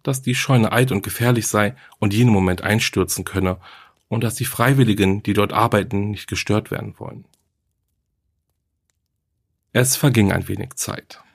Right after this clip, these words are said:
Ironischerweise kam die große Entdeckung am Halloween-Tag zweitausendzwölf. Jody hielt es für ein großes Ereignis,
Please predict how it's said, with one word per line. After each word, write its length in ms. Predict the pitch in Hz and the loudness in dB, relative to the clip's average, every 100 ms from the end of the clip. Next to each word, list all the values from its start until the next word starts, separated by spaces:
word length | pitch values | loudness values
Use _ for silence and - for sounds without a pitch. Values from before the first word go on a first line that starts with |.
| _ _ - | _ _ -4
Ironischerweise 840 | 117 107 117 107 110 104 107 98 | -2 2 2 2 2 2 2 0
kam 220 | 92 98 98 | -4 -2 -2
die 80 | |
große 360 | 101 98 107 - | 0 0 0 -2
Entdeckung 600 | 95 110 110 104 101 127 | -2 -2 2 2 0 -2
am 180 | - 101 | -4 0
Halloween-Tag 680 | 113 113 98 95 - 101 - | 4 4 4 0 0 -4 -4
zweitausendzwölf. 960 | - 98 98 92 95 - - - - _ _ _ _ - | -6 -6 -6 -8 -6 -6 -8 -10 -12 _ _ _ _ 0
Jody 300 | 123 113 101 | 4 4 2
hielt 240 | 117 110 | 2 0
es 140 | 92 - | 0 -2
für 140 | - | -4
ein 120 | 98 | -2
großes 520 | 92 98 107 - 95 | -2 0 2 2 -2
Ereignis, 680 | 101 - 113 - 104 113 - | -2 0 -2 0 -2 -2 -8